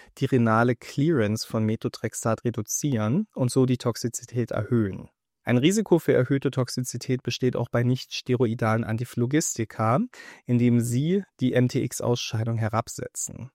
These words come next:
Aber auch durch eine Verdrängung aus der Plasmaproteinbindung können bei Anwendung anderer proteingebundener Arzneimittel wie Salicylate oder Diuretika vermehrt Nebenwirkungen auftreten.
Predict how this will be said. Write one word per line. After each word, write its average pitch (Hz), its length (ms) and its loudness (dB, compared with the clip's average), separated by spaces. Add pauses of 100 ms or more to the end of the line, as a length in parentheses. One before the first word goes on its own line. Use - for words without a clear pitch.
(280)
Aber 117 220 6
auch 123 140 6
durch 127 160 2
eine 123 120 2
Verdrängung 123 440 0
aus 113 180 -4
der 117 100 0
Plasmaproteinbindung 123 1200 0
können 139 280 2
bei 120 160 2
Anwendung 127 540 0
anderer 127 460 0
proteingebundener 123 960 0
Arzneimittel 113 800 -2
wie 110 260 0
Salicylate 117 880 0
oder 117 160 0
Diuretika 117 840 0 (260)
vermehrt 113 400 0
Nebenwirkungen 117 720 -2
auftreten. - 640 -12